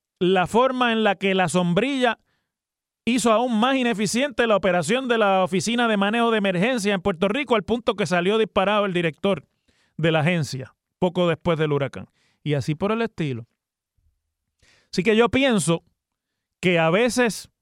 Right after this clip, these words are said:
uno no debe, como hacen tantos en Puerto Rico para descalificar politiqueramente los asuntos, uno no debe matar al mensajero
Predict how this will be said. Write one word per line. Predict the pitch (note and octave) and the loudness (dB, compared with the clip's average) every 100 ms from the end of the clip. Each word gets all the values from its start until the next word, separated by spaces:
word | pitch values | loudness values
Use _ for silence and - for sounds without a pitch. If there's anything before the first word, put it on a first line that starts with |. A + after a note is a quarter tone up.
| _ | _
uno | E3+ G#3+ | 0 2
no | A3+ A3 | 2 2
debe, | A3+ A#3 A3+ A3 G#3 F3 B2 - | 2 2 2 2 0 -2 -4 -4
como | F#3 F3+ A3+ | -2 0 0
hacen | C#4 A#3+ | 0 -4
tantos | - A3+ A3+ - F3 | -2 -2 -2 0 0
en | D#3 | 0
Puerto | E3 C3 D3+ | -2 -2 -2
Rico | F#3 G#3 E3+ | -2 -2 -2
para | - D3+ D3+ | 0 0 -2
descalificar | D3+ - D#3+ C3+ C#3+ - F#3+ - | -2 -2 -2 -2 -4 -2 -2 -2
politiqueramente | F#3+ E3 D3+ F3 F3+ F3 F#3+ F3 E3+ | -2 -2 -4 -2 -2 0 -2 -2 -2
los | D3+ | -2
asuntos, | C#3+ G3 C#3 - - _ _ _ _ | -2 -4 -4 -10 -20 _ _ _ _
uno | - F3+ G#3+ | -2 0 2
no | A3 | 2
debe | A3 A3+ A3+ G#3+ G#3 | 2 2 2 2 2
matar | F#3+ F#3 G#3 G#3+ | 0 2 2 2
al | G#3+ | 2
mensajero | G3+ G3 E3+ E3+ G#3 G#3 E3 | 0 0 2 2 2 0 -2